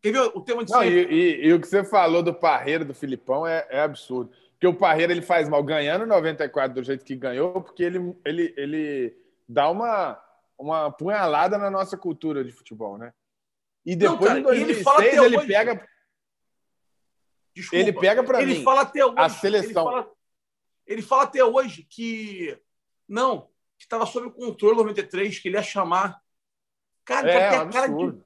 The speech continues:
Speaker 1: pau de
Speaker 2: Absurdo.
Speaker 1: falar isso ao vivo na televisão.
Speaker 2: Absurdo.
Speaker 1: Cara de
Speaker 2: Absurdo.
Speaker 1: pau. Se eu tô numa mesa dessa, eu sou mandado embora na hora, o cara levanta e fala assim, "Parreira, até <laughs> quando você vai insistir em falar isso? Todos sabemos que você só chamou o Romário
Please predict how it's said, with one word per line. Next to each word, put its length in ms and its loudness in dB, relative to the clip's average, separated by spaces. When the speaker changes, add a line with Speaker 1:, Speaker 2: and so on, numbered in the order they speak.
Speaker 1:
pau 360 8
de 60 -4
Speaker 2:
Absurdo. 220 -14
Speaker 1:
falar 220 2
isso 180 -8
ao 160 -4
vivo 240 -14
na 80 -12
televisão. 420 -10
Speaker 2:
Absurdo. 440 -14
Speaker 1:
Cara 160 2
de 200 -2
Speaker 2:
Absurdo. 140 -6
Speaker 1:
pau. 380 4
Se 120 -16
eu 20 -16
tô 140 -16
numa 560 -12
mesa 260 -8
dessa, 340 -6
eu 40 -18
sou 120 -16
mandado 200 -6
embora 240 -2
na 100 2
hora, 180 2
o 80 0
cara 160 -8
levanta 280 -6
e 100 -20
fala 40 -20
assim, 140 -20
"Parreira, 400 -6
até 300 -6
<laughs> 80 -10
quando 260 -12
você 220 -4
vai 140 0
insistir 720 -14
em 140 -8
falar 320 2
isso? 320 -4
Todos 320 -4
sabemos 560 -6
que 80 -16
você 240 0
só 200 -6
chamou 440 -2
o 120 2
Romário 520 0